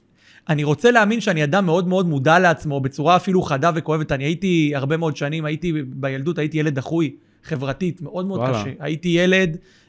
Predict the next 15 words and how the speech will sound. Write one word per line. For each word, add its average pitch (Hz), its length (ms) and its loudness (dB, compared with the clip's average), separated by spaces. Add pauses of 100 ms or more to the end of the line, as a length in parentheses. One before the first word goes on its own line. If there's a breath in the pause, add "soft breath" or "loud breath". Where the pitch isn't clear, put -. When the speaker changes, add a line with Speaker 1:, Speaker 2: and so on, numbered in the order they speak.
(120)
Speaker 1:
אה, 139 340 2
שמצד 151 400 -2
אחד 190 220 2 (420)
היו 165 220 0
סביבו 180 300 0
הרבה 151 180 2
מאוד 165 200 2
אנשים, 180 460 -2 (280 soft breath)
מצד 170 240 -2
שני 170 180 -4
הייתי 170 220 -2
מאוד 147 200 -2
מאוד 165 160 -2
דחוי, 156 320 -2
חרמות, 151 800 0